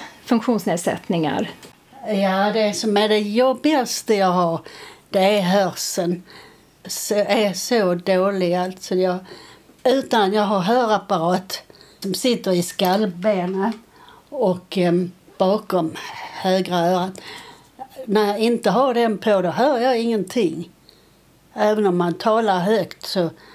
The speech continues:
Speaker 2: hör jag absolut ingenting förrän jag tar på hörapparaten och så har jag en mikrofon om min hals.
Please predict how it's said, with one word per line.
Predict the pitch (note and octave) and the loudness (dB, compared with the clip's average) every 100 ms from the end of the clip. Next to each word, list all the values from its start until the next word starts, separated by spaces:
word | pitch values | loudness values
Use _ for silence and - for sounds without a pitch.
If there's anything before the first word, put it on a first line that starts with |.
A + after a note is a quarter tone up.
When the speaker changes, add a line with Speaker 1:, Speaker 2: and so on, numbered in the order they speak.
| - _ _ - | -20 _ _ -16
Speaker 2:
hör | - - A#3+ F#3+ | -10 0 2 2
jag | F#3+ | 2
absolut | G3 A3+ - B3+ A#3 A3+ | 0 -2 -4 0 0 0
ingenting | G3 G3 F#3 - E3 F3 - - - - - - - _ _ | 0 0 0 -2 -2 -2 -6 -20 -20 -20 -20 -20 -20 _ _
förrän | - G3+ F3 F3 F3+ F#3+ | -4 0 2 2 0 0
jag | F#3 F#3 | 0 0
tar | F#3 G3 | -2 -4
på | F#3 | 0
hörapparaten | A#3 A3 G#3 G3 G3+ F#3+ F#3+ F#3 F3+ G3 F3+ | 0 2 0 2 -2 -2 0 0 0 -2 0
och | F#3 | 0
så | G#3 | 0
har | F3+ | 2
jag | F3 | 2
en | F3 F#3+ | 2 2
mikrofon | F#3 F#3 F#3+ F3 A#3 G#3 F3+ F3 | 0 0 -4 0 2 2 2 0
om | E3+ F3+ | 0 0
min | F#3 F3+ | 0 0
hals. | F3 F3+ G3+ B3+ A#3 - | 0 0 2 0 -2 -14